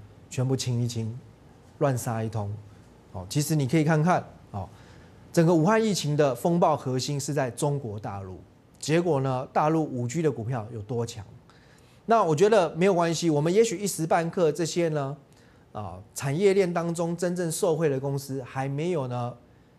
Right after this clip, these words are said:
走出像大陆股票那种，哦，多头格局，很多都还在这里整理，没有关系，因为呢，早反应、晚反应，它终究会反应。那只要呢，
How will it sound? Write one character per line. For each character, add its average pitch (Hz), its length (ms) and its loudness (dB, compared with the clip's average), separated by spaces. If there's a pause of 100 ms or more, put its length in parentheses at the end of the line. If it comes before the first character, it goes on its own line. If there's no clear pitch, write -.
(140)
走 123 160 0
出 160 160 0
像 170 200 -2
大 156 200 0
陆 160 120 -2
股 135 140 -8
票 139 220 -2
那 139 120 -2
种， 131 140 -8 (480)
哦， 95 240 -14
多 165 140 0
头 127 180 0
格 117 180 -4
局， 95 300 -10 (260)
很 117 80 -10
多 156 120 2
都 180 80 4
还 147 100 4
在 151 100 2
这 151 120 2
里 117 100 2
整 107 260 -6
理， 110 200 -10
没 147 80 0
有 170 100 4
关 127 240 -2
系， 107 260 -8 (360)
因 170 120 2
为 180 180 4
呢， 139 280 0 (400)
早 156 300 2
反 135 280 0
应、 147 220 -2 (280)
晚 135 180 0
反 120 240 -4
应， 135 180 -6 (100)
它 143 160 -8 (140)
终 160 380 0
究 151 240 0
会 120 200 -4
反 101 240 -12
应。 113 140 -12 (840)
那 165 120 2
只 147 240 0
要 214 260 6
呢， 165 260 4